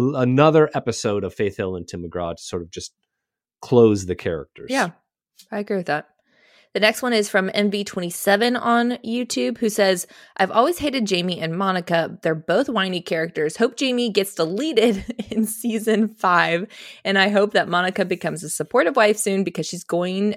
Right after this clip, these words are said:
Speaker 2: down the same road eventually." Which I will say, I, I mean, we've talked about Monica before, and yes, multiple people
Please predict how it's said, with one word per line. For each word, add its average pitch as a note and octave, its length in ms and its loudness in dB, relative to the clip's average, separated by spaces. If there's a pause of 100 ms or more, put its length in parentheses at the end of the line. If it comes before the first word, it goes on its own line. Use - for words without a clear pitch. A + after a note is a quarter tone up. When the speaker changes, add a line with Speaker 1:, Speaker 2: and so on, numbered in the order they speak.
Speaker 2:
down E3 380 0
the E3 100 -6
same D3 420 -2
road C3 380 0
eventually." - 680 -8 (320)
Which D#3 140 -2
I F3 80 4
will F#3+ 180 2
say, A3+ 400 4
I, C#3 240 4
I E3+ 40 0
mean, F3+ 180 0
we've A#3 180 0
talked A3 220 0
about F3+ 180 2
Monica F3 360 0
before, D#3+ 340 2
and D3+ 180 0
yes, C#3 280 -2
multiple F3 500 -4
people D#3 640 0